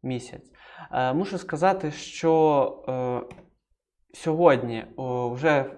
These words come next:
почався новий етап розіграшу. Е, за грудень, відповідно, е, зараз ми підведемо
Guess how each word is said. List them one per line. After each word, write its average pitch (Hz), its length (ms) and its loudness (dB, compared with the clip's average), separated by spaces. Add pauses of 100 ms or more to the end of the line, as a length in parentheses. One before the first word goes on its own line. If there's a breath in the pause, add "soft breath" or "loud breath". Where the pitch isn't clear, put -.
(220)
почався 135 640 -2
новий 123 360 -2
етап 214 320 -4
розіграшу. 190 760 -4 (680 loud breath)
Е, 131 300 0
за 131 720 2
грудень, 147 760 -4
відповідно, 151 920 -2
е, 120 500 -6
зараз 196 360 -4
ми 165 140 -2
підведемо 135 680 -6